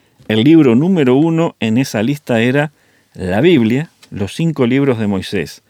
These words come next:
Decían que era peligroso para la fe y por lo tanto prohibido para el estudio".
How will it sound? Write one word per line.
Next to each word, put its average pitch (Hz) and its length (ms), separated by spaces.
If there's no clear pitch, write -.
Decían 160 500
que 135 160
era 143 180
peligroso 117 640
para 98 220
la 90 120
fe 156 180
y 170 40
por 117 200
lo 98 140
tanto 135 420
prohibido 120 720
para 98 240
el 92 80
estudio". 90 480